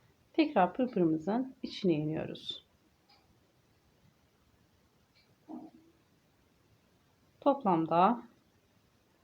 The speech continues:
bir, iki, üç. Yani iki, dört, altı, yedi tane iniş çıkışımız olacak. Buradan hemen iyice tepeye toplayalım. Ve buradan ipimi kesip ikinci rengimi alıp geliyorum.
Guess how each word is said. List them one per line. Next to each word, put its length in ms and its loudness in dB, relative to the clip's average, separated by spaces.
bir, 540 4
iki, 400 -4
üç. 500 -10
Yani 260 8
iki, 380 -2
dört, 300 4
altı, 440 6
yedi 420 2
tane 300 0
iniş 320 -2
çıkışımız 500 -4
olacak. 680 -4
Buradan 300 2
hemen 440 0
iyice 580 0
tepeye 480 -4
toplayalım. 840 -2
Ve 140 0
buradan 260 0
ipimi 280 -2
kesip 340 -6
ikinci 300 0
rengimi 300 0
alıp 340 0
geliyorum. 480 -2